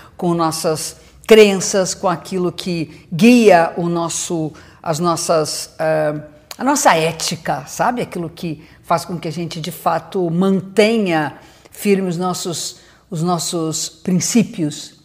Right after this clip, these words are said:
Então, é hora de falar sobre eles. A questão é que ele vem acompanhado de um aspecto tenso com Urano, que a coisa sai um pouquinho atrapalhada, quer dizer, por um lado, isso pode aumentar o nosso radicalismo em relação às nossas opiniões,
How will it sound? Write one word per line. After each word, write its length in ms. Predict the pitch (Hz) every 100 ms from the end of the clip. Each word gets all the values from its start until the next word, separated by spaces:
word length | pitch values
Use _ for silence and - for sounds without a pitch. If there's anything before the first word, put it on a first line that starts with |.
| -
Então, 240 | - 160
é 40 | 160
hora 260 | 156 165
de 500 | 156 160 160 156 156 - -
falar 400 | - 170 165 160
sobre 340 | - 170 180
eles. 380 | 180 - - - _ - - -
A 100 | 202
questão 380 | 233 240 302 330
é 40 |
que 80 | 311
ele 100 | 262
vem 100 | 294
acompanhado 960 | 294 294 262 269 214 226 269 254 170 175
de 100 | 196
um 40 |
aspecto 360 | 214 226 214 214
tenso 380 | 214 185 175 -
com 120 | 202
Urano, 600 | 185 208 247 202 165 139 - - _ _ _ - - -
que 80 |
a 60 | 202
coisa 200 | 220 214
sai 180 | 208 269
um 40 |
pouquinho 260 | 262 240 226
atrapalhada, 640 | 240 262 294 294 180 143
quer 140 | 147 160
dizer, 360 | 131 160 - - - - _
por 140 | 254 294
um 160 | 262
lado, 640 | 220 254 277 175 156 147 - - - _
isso 220 | 190 -
pode 420 | 208 240 254 214 277
aumentar 560 | 254 269 294 262 262 240
o 60 |
nosso 240 | 240 226 -
radicalismo 800 | 226 208 - 240 208 214 156 160
em 60 |
relação 500 | 160 185 180 - 180
às 40 | 165
nossas 300 | 156 160 156
opiniões, 800 | 185 226 220 196 190 180 170